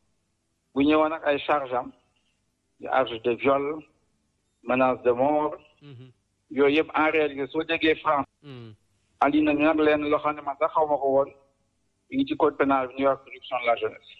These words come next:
Speaker 2: Mhm.
Speaker 1: Alors, xam nga, euh, tout ce qui est vrai et cohérent, loolu moom takku na ndax c'est cohérent.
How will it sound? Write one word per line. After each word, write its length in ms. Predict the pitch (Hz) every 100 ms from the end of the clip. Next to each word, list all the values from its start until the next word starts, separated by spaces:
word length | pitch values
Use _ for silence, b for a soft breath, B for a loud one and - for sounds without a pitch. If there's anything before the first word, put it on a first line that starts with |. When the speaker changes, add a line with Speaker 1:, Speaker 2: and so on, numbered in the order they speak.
| _ _ _ _ _ _
Speaker 2:
Mhm. 240 | 123 101 107 _ _ B B B B -
Speaker 1:
Alors, 280 | 156 131 - -
xam 120 | - 185
nga, 140 | 214 202 190 160
euh, 340 | 170 170 165 147 _
tout 120 | - 202
ce 80 | -
qui 100 | 180
est 220 | 165 165 -
vrai 260 | 139 151 147
et 80 | 131
cohérent, 440 | 147 127 110 - - _ _ _ _ _ _ _ _ _ _ _
loolu 340 | 131 139 165 165
moom 260 | 147 151
takku 260 | 156 - 143
na 180 | 143 139
ndax 240 | 139 139
c'est 160 | - 127
cohérent. 380 | - 127 107